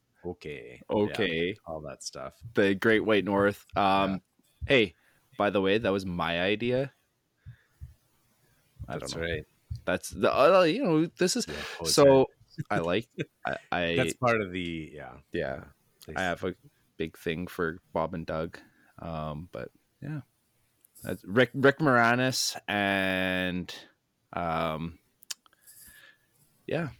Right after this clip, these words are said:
Speaker 2: I
Speaker 1: Forget the name of the
Speaker 2: yeah,
Speaker 1: other guy.
Speaker 2: Dave Thomas.
Speaker 1: Dave
Speaker 2: Thank you.
Speaker 1: Thomas.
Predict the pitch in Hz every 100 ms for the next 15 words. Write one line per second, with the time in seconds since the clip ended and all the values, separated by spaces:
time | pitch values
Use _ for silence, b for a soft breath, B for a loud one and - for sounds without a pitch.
0 | _ - 95 _ _ _ _ _ _ _
1 | - - - 156 143 139 139 139 135 131
2 | 92 95 175 165 165 123 90 - - _
3 | _ - 76 - 110 85 -